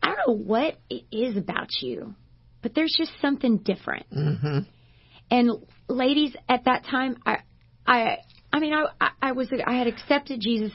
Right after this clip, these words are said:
Speaker 1: as my Savior. I was a Christian, but I don't, I couldn't verbalize to her why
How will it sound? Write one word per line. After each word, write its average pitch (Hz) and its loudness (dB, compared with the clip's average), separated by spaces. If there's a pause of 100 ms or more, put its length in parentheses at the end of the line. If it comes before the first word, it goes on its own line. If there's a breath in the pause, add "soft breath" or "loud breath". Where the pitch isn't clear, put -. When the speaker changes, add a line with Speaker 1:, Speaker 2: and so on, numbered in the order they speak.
Speaker 1:
as 196 -12
my 214 0
Savior. 190 -2
I 185 0
was 196 -4
a 247 0
Christian, 202 -4 (840 soft breath)
but 254 4 (200)
I 247 0
don't, 277 2
I 247 2
couldn't 247 -2
verbalize 202 0
to 208 -8
her 190 -4
why 170 -2